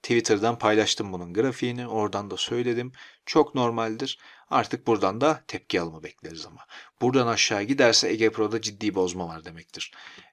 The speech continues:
Ee, şu anki hali, şu kapattığı yer biraz arızalı söyleyeyim. Yani bir tık arızalı.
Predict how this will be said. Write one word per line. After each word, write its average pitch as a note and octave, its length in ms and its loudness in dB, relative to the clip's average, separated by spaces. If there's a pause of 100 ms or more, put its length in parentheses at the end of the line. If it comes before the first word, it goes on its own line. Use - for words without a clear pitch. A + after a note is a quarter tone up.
Ee, F#2 480 -8
şu - 220 0
anki B2 260 4
hali, A#2+ 640 6
şu - 160 -16
kapattığı - 500 -4
yer A#2 540 -2 (1300)
biraz C3 400 6
arızalı G2 580 0
söyleyeyim. F#2+ 560 -4 (1000)
Yani F#2 360 -10
bir C3+ 160 6
tık B2+ 240 -2
arızalı. G2 520 2